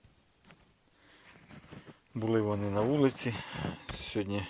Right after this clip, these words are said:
в обід в затінку поставили їх, в обід поміряв температуру ґрунту під ними, а там було тридцять,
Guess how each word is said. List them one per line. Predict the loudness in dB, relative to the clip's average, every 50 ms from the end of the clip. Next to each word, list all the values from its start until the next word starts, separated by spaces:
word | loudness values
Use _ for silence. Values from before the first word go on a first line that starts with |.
| -10 -18 -20 _ -20 _ _ -20 -20 -20 -20 -20 -20 -20 -20 -20 -20 -20 _ _ _ _ _ _ _ _ -8
в | -2 -2
обід | -2 0 -2 -4 -6 -6 -6 -8 -8 -10 -10 -14 -14 -16 -18 -18 -20 -20 -20 -20 -20 -20 -20 -20 -20 -20 -20 -20 -20 -20 -20 -20 -20 -20 -20 -20 -20 -20 -20 -20 -20 _ _ _ _ -20 -14 -8
в | -2 6
затінку | 10 10 10 10 8 -2 -2 -4 -6 -2
поставили | 0 0 0 2 6 8 8 8 8 6 6 4 4
їх, | 2 2 -2 -4 -6 -8 -12 -16 -18 -16 -14
в | -10 -4 -2
обід | -2 0 0 -2 -4 -4
поміряв | -2 -2 0 2 2 2 2 0 -2
температуру | -2 -6 -6 -2 2 2 2 2 2 2 0 2 2 0 -4 -6 -10 -14 -8 -4
ґрунту | -2 2 2 2 2 2 0 -6 -8
під | -6 -8 -6 -4
ними, | -2 -2 0 0 -2 -4 -6 -8 -16 _ _ -20 -20 -18 -16 -16 -16 -16 -18 -20 -20 -20 _ _ -10
а | -10 -8
там | -2 0 0 0 0 2
було | 0 2 2 2
тридцять, | 0 -2 -2 -2 -2 -2 -2 -4 -6 -6 -6 -6 -8 -8 -8